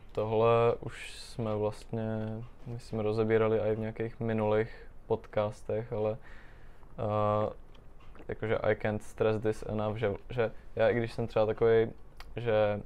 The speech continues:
rád se mnohdy prostě jenom zavřu sám doma a kukuju a jsem úplně nejvíc happy, tak zároveň třeba v momentě, obzvlášť tenhle rok, co jsem začal hodně vydat s lidma naživo,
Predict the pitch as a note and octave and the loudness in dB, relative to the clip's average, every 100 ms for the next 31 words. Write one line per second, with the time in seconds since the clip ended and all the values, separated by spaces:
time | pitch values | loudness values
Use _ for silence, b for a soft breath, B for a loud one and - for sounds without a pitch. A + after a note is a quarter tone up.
0 | - B B B B B - - A2 G#2 | -10 B B B B B -12 2 4 4
1 | G2+ A2+ G#2 A2 G#2 G2+ - G#2+ G#2 G#2+ | 2 0 2 2 0 -2 0 2 2 2
2 | G#2 A2+ G#2 A#2 G#2+ G2+ G2+ G2 G2 - | 0 0 -2 -2 0 2 2 0 -2 -2
3 | G2+ G2 G2 - G#2 - G#2 G2+ G2+ - | -2 -2 -6 -8 -6 0 2 4 2 0
4 | G2 F#2+ - - A2 A2 G#2+ G#2 G#2 G#2+ | -4 -8 -12 -10 -8 -6 -4 -2 -2 -2
5 | A2+ G2 G#2 G#2+ B B B - - G#2+ | -4 -2 -2 -2 B B B -8 -6 -6
6 | - - - - A2+ A2 G#2+ A2 A2 A2+ | -6 -12 -12 -6 2 4 4 0 -2 0
7 | G#2+ G#2+ - - - - - - - C#3+ | 2 2 -4 -16 -14 -12 -12 -14 -10 -2
8 | B2 A2+ G#2+ A2 A#2 A#2 G#2+ A2 G#2+ - | 0 0 -2 2 2 4 0 2 2 0
9 | - - - - A2+ A2 G#2 A2+ - - | -12 -14 -8 -2 2 4 4 4 0 -2
10 | G#2+ G#2+ - - A2 G#2+ G#2 G#2 A2 A2 | -2 -2 -6 -10 -4 -4 -2 -2 0 0
11 | G#2 G2 A2 A2 G#2+ G#2+ G#2+ G#2 G#2 A2+ | -2 0 2 2 2 -2 -2 -2 -4 -2
12 | G#2 G#2+ | 0 0